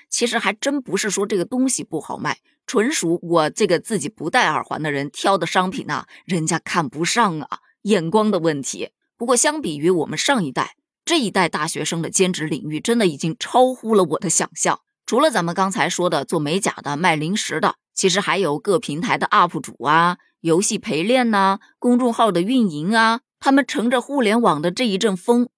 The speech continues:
变着法儿的来赚取人生的第一桶金。所以也不怪有人说，现在这个时代呀，你说它好吧，它是真好，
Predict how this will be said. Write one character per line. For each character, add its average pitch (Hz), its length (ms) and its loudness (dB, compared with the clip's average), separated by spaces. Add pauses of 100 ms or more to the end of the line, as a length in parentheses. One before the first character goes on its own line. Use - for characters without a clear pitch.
变 302 200 2
着 226 80 0
法 254 180 0
儿 302 160 6
的 208 140 0
来 165 160 0
赚 190 240 2
取 165 140 -4
人 143 240 -2
生 190 200 0
的 160 120 0
第 190 260 -4
一 190 60 0
桶 - 240 -10
金。 156 260 -4 (380)
所 220 220 2
以 185 200 -2
也 143 100 -2
不 170 220 -4
怪 285 160 4
有 143 160 -2
人 131 180 -4
说， 160 280 0 (260)
现 311 220 2
在 240 100 4
这 226 100 0
个 175 80 -2
时 147 220 -6
代 175 140 4
呀， 117 100 -2 (300)
你 170 120 -2
说 269 160 0
它 285 120 2
好 - 280 -8
吧， 151 300 -4 (140)
它 160 140 -4
是 - 140 -6
真 196 240 -2
好， - 300 -10